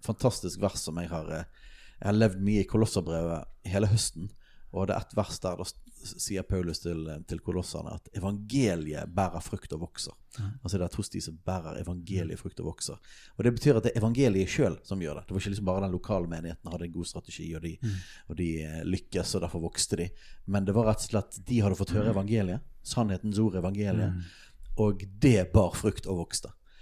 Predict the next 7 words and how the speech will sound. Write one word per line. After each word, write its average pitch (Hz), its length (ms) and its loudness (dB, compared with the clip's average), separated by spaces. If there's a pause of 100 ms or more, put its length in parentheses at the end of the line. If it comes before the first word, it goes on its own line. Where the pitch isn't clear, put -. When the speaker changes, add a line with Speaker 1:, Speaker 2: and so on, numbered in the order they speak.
(140)
Speaker 1:
Så - 140 4
det 120 80 10
er 113 80 8
evangeliet 117 560 0
faktisk - 580 0 (160)
som - 240 2
har, 104 420 4